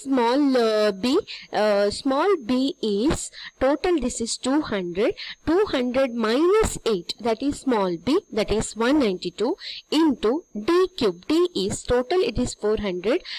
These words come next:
minus twenty, that is three eighty, that is small d. Small d is three eighty cube divided by twelve is equal to, when you simplify this, you get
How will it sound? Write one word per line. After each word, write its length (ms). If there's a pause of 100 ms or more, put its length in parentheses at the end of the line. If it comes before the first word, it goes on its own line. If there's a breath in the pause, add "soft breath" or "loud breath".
(120)
minus 580
twenty, 640
that 160
is 180
three 340
eighty, 260
that 180
is 120
small 440
d. 280 (280 loud breath)
Small 340
d 260
is 180
three 300
eighty 200
cube 260
divided 540
by 200
twelve 400 (180)
is 300
equal 400
to, 280
when 160
you 120
simplify 580
this, 300
you 120
get 360